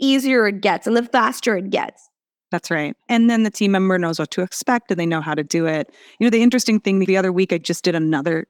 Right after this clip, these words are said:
Speaker 2: photo shoot. And in the middle of coronavirus, it was so interesting 'cause the photographer was, like, far away. I was like, "I need to do a photo shoot every three to six months just so I constantly have new images." And it's such a bizarre new world we live in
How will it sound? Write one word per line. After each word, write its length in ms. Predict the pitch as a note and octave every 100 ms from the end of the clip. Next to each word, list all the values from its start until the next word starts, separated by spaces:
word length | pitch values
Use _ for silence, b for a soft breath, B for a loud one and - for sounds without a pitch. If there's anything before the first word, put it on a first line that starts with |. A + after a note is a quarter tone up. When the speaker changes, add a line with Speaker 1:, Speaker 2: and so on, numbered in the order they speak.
| _
Speaker 2:
photo 360 | _ D#3+ E3 G#3+
shoot. 500 | - D4+ E4 B B B B _
And 520 | G3+ G3 F#3+ F#3 F#3+ E3+
in 140 | A3+
the 60 | A#3
middle 280 | A3 G#3 G3+
of 180 | F3 -
coronavirus, 880 | F#3 F3+ E3+ D3+ D#3 F3 F#3 - - -
it 80 |
was 140 | F#3 F3+
so 200 | - G#3
interesting 320 | G3+ F3+ F3+
'cause 100 | E3
the 80 | D#3+
photographer 520 | - - E3 E3 F3
was, 200 | D#3+ D#3
like, 120 | D#3
far 280 | - D#3+ D#3
away. 320 | D#3 D3+ E3 -
I 80 | F#3+
was 120 | G#3
like, 100 | G#3+ -
"I 100 | C4+
need 140 | G#4
to 60 | G#4+
do 120 | D#4+
a 40 | B3
photo 280 | - G3
shoot 340 | G3 - F3 E3+
every 260 | E3+ F3 F3+
three 260 | - F3+
to 80 | E3+
six 260 | E3 E3 -
months 260 | F3+ A3
just 160 | - -
so 80 | F3+
I 60 |
constantly 560 | E3 - E3+ - F3+ E3
have 140 | D#3+
new 180 | D#3+ D#3+
images." 500 | D#3 E3 C3 - - -
And 100 | G3+
it's 120 | -
such 140 | B3
a 80 | D#4 A#3+ _
bizarre 460 | G3 E3 F3+ F3+ F#3+
new 180 | F#3+ F3
world 380 | D#3+ D3+ F3+
we 140 | G#3 A3
live 180 | A3+ C#4
in 180 | D#4